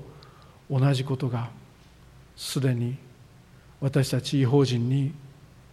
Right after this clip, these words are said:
起きているのであります。後のものが先になり、先のものが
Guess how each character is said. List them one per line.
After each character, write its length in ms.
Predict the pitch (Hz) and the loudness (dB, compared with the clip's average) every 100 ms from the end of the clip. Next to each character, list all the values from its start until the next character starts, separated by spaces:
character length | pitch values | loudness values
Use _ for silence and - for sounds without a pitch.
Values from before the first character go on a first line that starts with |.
| - - - - - | -20 -20 -20 -16 0
起 200 | 147 147 | 0 0
き 40 | |
て 360 | - 135 123 120 - - - - - - - - - - | -2 0 0 -2 -10 -20 -20 -20 -20 -20 -20 -20 -20 -4
い 80 | 135 | 0
る 120 | 139 | 4
の 140 | 143 131 | 4 2
で 260 | 139 131 135 - - - - - - - - - - - | 2 0 -2 -8 -20 -20 -18 -14 -12 -14 -20 -20 -16 -2
あ 100 | 143 | 2
り 80 | 139 | 4
ま 160 | 131 | 2
す。 200 | - - - - - - - - - - | -2 -8 -16 -20 -20 -20 -20 -20 -6 2
後 240 | 151 151 | 4 4
の 60 | 135 | 4
も 120 | 127 | 2
の 100 | 123 | 0
が 200 | 113 120 - - - - - - - - - - | -2 -6 -10 -18 -20 -20 -20 -20 -20 -20 -20 -20
先 280 | - 131 131 | -6 -4 0
に 140 | 131 120 | 0 0
な 140 | 117 | -2
り、 160 | 113 135 - - - - - - - - | -4 -8 -14 -20 -20 -20 -20 -20 -20 -18
先 300 | - 131 139 | -6 -2 2
の 80 | 135 | 4
も 100 | 131 | 4
の 120 | 131 | 4
が 200 | 120 120 | 2 -2